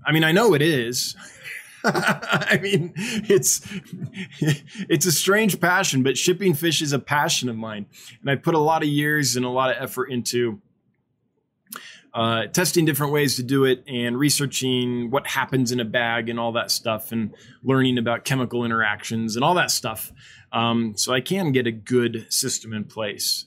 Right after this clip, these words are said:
And so thanks for noticing, Full Moon Aquatics, 'cause it takes a lot of effort to pack like that. And when people notice, it makes it a little more like, "Okay, that was worth it." And it's not me alone, by the way. Pistol Abbott,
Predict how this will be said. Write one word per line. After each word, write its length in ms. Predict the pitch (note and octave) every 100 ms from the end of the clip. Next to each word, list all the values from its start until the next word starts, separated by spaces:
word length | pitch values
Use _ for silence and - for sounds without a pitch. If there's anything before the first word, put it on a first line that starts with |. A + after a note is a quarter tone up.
| -
And 460 | A2+ A2+ A2+ G#2
so 220 | - B2 A#2+
thanks 180 | G#3+
for 80 | G3+
noticing, 380 | G3+ D#3+ - A#2+
Full 180 | - B2+
Moon 120 | A#2
Aquatics, 440 | G#2 A#2+ B2 A#2
'cause 380 | - A#2 G2+ - _ - - _ _ _ -
it 180 | B2 G2
takes 200 | C#3+ C#3
a 60 |
lot 120 | C3+
of 60 | B2+
effort 300 | D3+ - B2
to 100 | A#2
pack 240 | A2+ A2 A2
like 200 | G2+ G#2+
that. 340 | G#2 G2 - _ _ -
And 420 | G#2+ G#2 G2+ F#2+ _ _ _ _ _ _
when 140 | A2+
people 240 | A2+ C3 C3+
notice, 320 | D3 A#3 -
it 100 | B2+
makes 220 | C3+ -
it 80 | C#3+
a 20 |
little 460 | D#3+ F3+ F3+ E3+ E3
more 560 | D#3+ D#3 D3+ E3 E3
like, 260 | D#3+ D3+ D3+
"Okay, 280 | F4 F3+ C3
that 200 | G#3 E3+
was 160 | B2
worth 300 | A2 A#2+ D3
it." 260 | G3+ - - _ - - - - -
And 340 | D#3 D#3 C#3+ _ -
it's 140 | -
not 160 | B3+ G#3+
me 140 | G3
alone, 320 | F3 F3 D3
by 100 | B2+
the 100 | B2
way. 120 | A#2+
Pistol 400 | A#2 G3+ - D3
Abbott, 340 | C#3 D#3 E3+